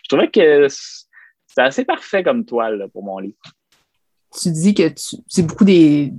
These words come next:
Speaker 2: des moments avec tes patients, des choses comme ça, mais c'est, au-delà de ça, c'est beaucoup de réflexion sur la société aussi.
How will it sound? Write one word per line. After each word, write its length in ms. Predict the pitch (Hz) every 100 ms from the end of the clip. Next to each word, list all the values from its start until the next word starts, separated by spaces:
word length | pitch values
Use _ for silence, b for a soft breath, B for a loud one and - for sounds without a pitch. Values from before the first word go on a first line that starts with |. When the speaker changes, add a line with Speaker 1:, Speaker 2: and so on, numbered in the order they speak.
| - _
Speaker 2:
des 140 | 156 180
moments 460 | 185 180 185 202
avec 300 | 202 170 170
tes 120 | 180 175
patients, 400 | 143 143 190 208
des 100 | 160
choses 240 | 156 151
comme 200 | 156 147
ça, 260 | - 233 277
mais 380 | 185 208 233 _ _ _
c'est, 340 | - - 175 -
au-delà 360 | 170 175 185 190
de 140 | 156
ça, 220 | - 254
c'est 300 | - - 180
beaucoup 400 | 151 139 - 214
de 100 | 202
réflexion 460 | 170 160 175 208 214
sur 120 | 165
la 100 | 147
société 540 | - 147 - 143 233 226
aussi. 420 | 143 - 170